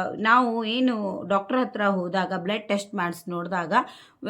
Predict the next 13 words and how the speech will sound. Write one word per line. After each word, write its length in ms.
ನಮ್ದು 440
ಒಂದು 240
ಕೊಲೆಸ್ಟ್ರಾಲ್ 560
ಲೆವೆಲ್ 280
ಎಷ್ಟಿರ್ಬೇಕು 840
ಅನ್ನೋದು 440
ಅಂತ 300
ನೋಡಿದಾಗ 580
ಟೂ 240
ಹಂಡ್ರೆಡ್ಗಿಂತ 760
ಕಡಿಮೆ 420
ಇರ್ಬೇಕು 380
ಅನ್ನೋದನ್ನ 460